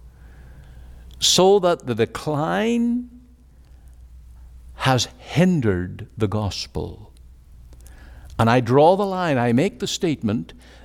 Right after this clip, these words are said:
that anything outside of marriage is inconsistent with a profession of New Testament Christianity.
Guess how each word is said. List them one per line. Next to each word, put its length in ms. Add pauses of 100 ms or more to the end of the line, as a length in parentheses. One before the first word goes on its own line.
(100)
that 340 (1160)
anything 600 (100)
outside 640
of 160
marriage 720 (3000)
is 160
inconsistent 840
with 180
a 80
profession 1040 (120)
of 160
New 160
Testament 520
Christianity. 880